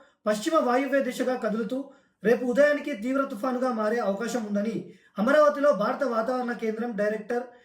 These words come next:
ఎస్ స్టెల్లా తెలిపారు. ఆటో డ్రైవర్ల సమస్యలు తెలుసుకునేందుకు ఆటోలో ప్రయాణించిన బీఆర్ఎస్ మహిళా ప్రజాప్రతినిధులు. న్యూ ఎమ్మెల్యే క్వార్టర్స్ నుండి బుద్ధ భవన్లోని మహిళా కమిషన్కు ఆటోలో బయలుదేరిన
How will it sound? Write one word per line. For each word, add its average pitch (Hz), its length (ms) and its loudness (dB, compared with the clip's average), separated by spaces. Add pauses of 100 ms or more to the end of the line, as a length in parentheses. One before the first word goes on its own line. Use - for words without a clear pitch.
(200)
ఎస్ 277 140 2
స్టెల్లా 247 340 -2
తెలిపారు. 170 460 -6 (1500)
ఆటో 240 200 8
డ్రైవర్ల 285 380 4
సమస్యలు 262 440 0
తెలుసుకునేందుకు 226 920 -2
ఆటోలో 277 340 4
ప్రయాణించిన 240 600 0
బీఆర్ఎస్ 254 540 2
మహిళా 220 300 0
ప్రజాప్రతినిధులు. 180 840 -2 (680)
న్యూ 277 160 2
ఎమ్మెల్యే 294 420 6
క్వార్టర్స్ 254 460 -2
నుండి 254 380 -4 (320)
బుద్ధ 202 160 2
భవన్లోని 277 560 2
మహిళా 247 300 -2
కమిషన్కు 240 560 -4
ఆటోలో 247 400 0
బయలుదేరిన 220 640 -2